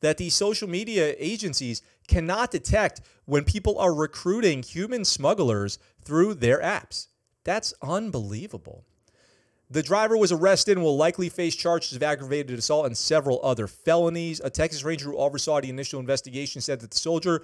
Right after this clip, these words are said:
was justified in his decision to fire at the vehicle. What a, what a miraculous decision to make, too.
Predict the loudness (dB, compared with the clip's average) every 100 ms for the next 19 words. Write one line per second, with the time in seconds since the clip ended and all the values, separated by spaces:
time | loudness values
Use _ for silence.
0 | -6 _ -2 4 4 2 -2 0 0 -2
1 | 0 0 0 -4 -8 -4 -4 -4 -6 -4
2 | 0 2 0 -2 -6 -6 -6 -12 _ _
3 | _ _ _ _ _ _ _ _ _ -20
4 | -12 -4 2 4 6 4 2 _ _ _
5 | _ -14 -6 -2 2 4 2 0 _ _
6 | _ _ _ -2 2 4 2 0 2 4
7 | 4 2 -2 -8 _ -10 -2 0 2 2
8 | 2 -2 -6 -2 0 0 -4 -8 -4 -4